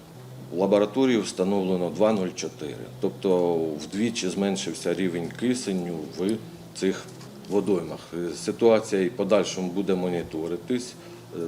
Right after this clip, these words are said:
з метою недопущення задихи риби. Також хочу звернутися, що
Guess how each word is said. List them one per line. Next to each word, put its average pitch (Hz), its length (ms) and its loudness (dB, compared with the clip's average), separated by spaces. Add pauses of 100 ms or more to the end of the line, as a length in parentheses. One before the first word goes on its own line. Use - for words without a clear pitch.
(180)
з - 200 -10
метою 95 640 4 (100)
недопущення 87 1000 -2
задихи 92 500 0
риби. 82 280 -2 (1000)
Також 117 520 0 (320)
хочу 110 280 0
звернутися, 104 680 2
що 98 360 4